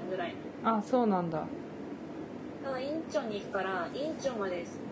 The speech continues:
Speaker 2: 二時間ぐらい？
Speaker 1: 二時間ぐらい。
Speaker 2: 二時間か三時間かだよね。
Speaker 1: 二時間ぐらい。
Speaker 2: うん。
Speaker 1: 二時間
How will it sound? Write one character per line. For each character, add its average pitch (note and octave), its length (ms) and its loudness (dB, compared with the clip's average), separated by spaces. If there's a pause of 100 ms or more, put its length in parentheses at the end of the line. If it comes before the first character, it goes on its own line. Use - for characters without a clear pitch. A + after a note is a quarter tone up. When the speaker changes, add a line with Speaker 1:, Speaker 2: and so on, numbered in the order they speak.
(200)
Speaker 2:
二 G#3 180 12
時 G3+ 120 6
間 G3+ 520 8
ぐ G3 100 10
ら F3 120 10
い？ G#3+ 40 4
Speaker 1:
二 - 20 -4
時 - 0 -
間 G3 80 -4
ぐ G3 80 -2
ら F#3+ 60 -2
い。 - 100 -6
Speaker 2:
二 G3 140 8
時 F#3+ 120 4
間 F3+ 180 6
か - 80 -4
三 F3 200 6
時 E3 120 2
間 D#3 180 2
か D3+ 140 4
だ D3+ 100 2
よ D3+ 100 4
ね。 F3 300 4 (1040)
Speaker 1:
二 G3 60 -4
時 F#3+ 80 -4
間 F#3+ 240 -2
ぐ F#3+ 80 -4
ら E3+ 60 -4
い。 - 40 -6 (200)
Speaker 2:
う - 20 6
ん。 - 20 6
Speaker 1:
二 E3+ 140 2
時 - 120 0
間 A3 160 0